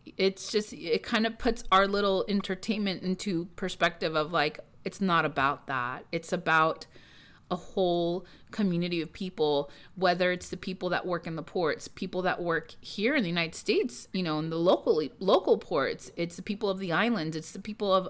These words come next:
it's like, it's like, it's like a trickle effect that happens when, you know, something like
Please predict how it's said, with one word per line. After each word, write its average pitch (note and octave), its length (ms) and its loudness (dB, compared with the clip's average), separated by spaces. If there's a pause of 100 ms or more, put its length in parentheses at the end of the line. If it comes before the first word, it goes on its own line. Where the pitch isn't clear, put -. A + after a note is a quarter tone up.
(140)
it's G3 180 -2
like, A3 280 2
it's G3 180 -4
like, G3 200 -6 (220)
it's - 220 -4
like G3+ 180 -2
a F3+ 40 -4
trickle C4 460 0
effect - 600 -2 (560)
that G3 160 2
happens F#3 640 -2
when, F3+ 580 -2 (240)
you E3+ 100 -2
know, D#3 280 -4
something F#3 480 -2
like D#3+ 300 -2